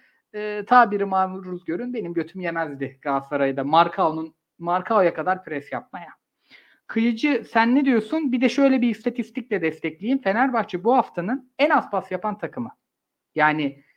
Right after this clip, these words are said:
işte Rizespor bile daha çok pas yapmış ama rakip sahada en çok pas arası yapan da takımı. Pardon, ikinci takımıymış. Yani bu bir şey anlatıyor, bir hazırlık anlatıyor. İstersen o,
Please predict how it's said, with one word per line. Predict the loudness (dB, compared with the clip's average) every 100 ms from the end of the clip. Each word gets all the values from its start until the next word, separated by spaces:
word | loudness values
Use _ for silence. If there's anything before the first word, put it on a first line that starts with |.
| _ _ _ _ _ _
işte | -10 -2 4
Rizespor | 6 6 2 4 6 6
bile | 2 6
daha | 6
çok | 6 0 2
pas | 2 2
yapmış | -2 2 0 0 -12 _ _ 6
ama | 8 8 6 4
rakip | 0 0 0 2
sahada | 2 2 0
en | -2 -2 0
çok | 0 2 2 4
pas | 2 2
arası | -4 -4
yapan | -4 -2 -4 -6
da |
takımı. | -8 -8 -10 -12 _ _ _ _ _ _ -2
Pardon, | 0 0
ikinci | -4 -6 -6 -6
takımıymış. | -8 -6 -8 -8 -12 -4
Yani | -2 -2 -8 -16 _ _ _ _ _ _
bu | -2 0 0 -4 _ _ _ -10
bir | -2
şey | 4 6
anlatıyor, | 4 0 -6 -6 -4
bir | -2
hazırlık | 2 2 2 0 0
anlatıyor. | -2 -4 -8 -4 -2 -2 -6 -12
İstersen | -6 0 0 0 -4 -4 -12 _ _ _ _ -12
o, | -8